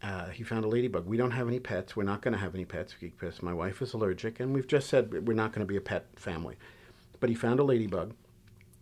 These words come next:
and he said, "This ladybug is my new pet. Mom won't be allergic. Dad won't mind. I'm bringing this ladybug home." And he was walking home with it, treating it very well. He's a very gentle, kind kid. And it flew away, as a ladybug is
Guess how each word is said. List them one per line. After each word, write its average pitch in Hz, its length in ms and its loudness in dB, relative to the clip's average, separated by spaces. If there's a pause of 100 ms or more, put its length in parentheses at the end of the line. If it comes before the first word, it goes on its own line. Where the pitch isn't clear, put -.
and 127 80 2
he 120 80 4
said, 110 180 -2
"This 123 160 2
ladybug 110 380 0
is 92 100 -4
my 95 120 -2
new 98 120 -2
pet. 98 300 -6 (100)
Mom 95 300 2
won't 117 160 4
be 127 80 4
allergic. 107 420 0
Dad 95 260 4
won't 107 220 0
mind. 92 240 -4
I'm 87 80 -4
bringing 92 240 -2
this 92 180 -4
ladybug 87 380 -4
home." 92 300 -2 (760)
And 107 500 4
he 127 100 0
was 101 120 0
walking 101 340 4
home 156 180 4
with 226 160 4
it, - 200 0
treating 110 320 0
it 123 120 4
very 98 240 4
well. 95 220 2
He's 107 120 -2
a 98 40 0
very 92 320 -2 (260)
gentle, 101 340 0
kind 101 320 -2
kid. - 300 -2 (480)
And 117 120 4
it 123 80 2
flew 135 200 4
away, 135 400 4
as 104 220 0
a 110 40 2
ladybug 107 480 2
is 127 160 2